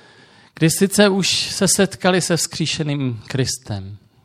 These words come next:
ale, eh, zůstává spoustu otázek, spoustu pochybností. A především to, co si jednotliví z nich nesou, tak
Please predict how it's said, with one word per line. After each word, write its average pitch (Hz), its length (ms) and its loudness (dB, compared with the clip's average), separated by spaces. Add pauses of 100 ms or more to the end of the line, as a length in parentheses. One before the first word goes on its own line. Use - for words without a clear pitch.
(800)
ale, 110 400 -4
eh, - 1500 -12
zůstává 123 560 0
spoustu 156 540 -4
otázek, 113 640 -6
spoustu - 420 -10
pochybností. 110 920 -8 (280)
A - 80 -8
především 151 600 2
to, 135 120 -4
co - 140 -4
si 117 380 -2 (760)
jednotliví 127 600 -4
z - 80 -8
nich - 500 -8
nesou, 120 600 -4
tak - 220 -10